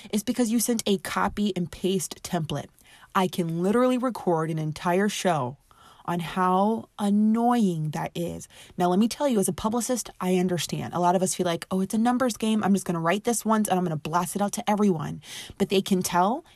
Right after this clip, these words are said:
and for some of them, it feels like an insult. In our podcast course, which you can take, it's available at tell public relations dot com,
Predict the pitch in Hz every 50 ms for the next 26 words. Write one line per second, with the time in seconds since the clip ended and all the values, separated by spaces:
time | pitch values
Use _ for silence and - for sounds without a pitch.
0 | _ _ - - 208 190 190 - 190 185 - - 208 214 226 208 233 233 226 214
1 | - - - 165 165 151 180 175 165 - 185 190 - 180 190 185 - - 165 123
2 | - - - - - - - _ - 185 202 214 226 240 247 208 - - - 262
3 | 269 277 254 - 214 185 175 - - - - 165 139 - - - - 165 - -
4 | 156 151 - - 233 247 - - 254 240 240 - 208 - - 160 170 175 180 180
5 | 175 190 - 165 - - - 160 - 147 185 190 196 190 - 214 208 208 202 -
6 | 220 - 226 196 - - 254 262 240 190 175 165